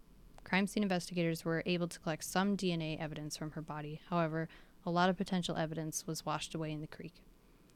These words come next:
Twelve detectives and a sergeant were assigned the task of finding her murderer. They were dedicated to solving this horrific case. The Arlington P D worked closely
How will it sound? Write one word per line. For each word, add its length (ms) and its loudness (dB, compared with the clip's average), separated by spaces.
Twelve 260 4
detectives 640 2
and 100 2
a 40 0
sergeant 480 4
were 140 0
assigned 500 0
the 80 0
task 340 -2
of 80 -2
finding 320 -2
her 100 -4
murderer. 400 -8
They 120 4
were 100 6
dedicated 600 6
to 100 -8
solving 400 2
this 160 -6
horrific 320 -4
case. 340 -10
The 120 2
Arlington 460 6
P 180 2
D 160 6
worked 220 2
closely 560 2